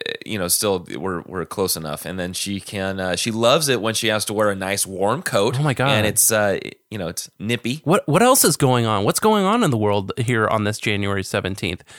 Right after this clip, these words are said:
Speaker 2: Um, how about that impeachment hearing that i-, i-, is t-,
Speaker 1: Still going on,
Speaker 2: uh,
Speaker 1: right?
Speaker 2: sure, I,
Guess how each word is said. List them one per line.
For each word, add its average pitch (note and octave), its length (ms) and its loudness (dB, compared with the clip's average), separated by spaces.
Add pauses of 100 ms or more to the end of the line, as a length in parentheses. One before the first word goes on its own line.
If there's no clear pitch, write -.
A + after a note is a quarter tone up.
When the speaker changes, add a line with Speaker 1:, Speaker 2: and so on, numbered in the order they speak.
(240)
Speaker 2:
Um, A2+ 320 4
how C3 120 2
about E3+ 160 2
that G3+ 120 4
impeachment F#3+ 560 0
hearing A2 540 0 (120)
that A#2+ 320 -2
i-, G2 220 -6
i-, A1+ 180 -12 (600)
is B2+ 300 -2
t-, - 120 -4 (340)
Speaker 1:
Still C3+ 280 2
going C3 260 2
on, C#3+ 220 4
Speaker 2:
uh, - 40 0
Speaker 1:
right? G#2+ 240 2
Speaker 2:
sure, F3 640 4 (160)
I, C#3 180 2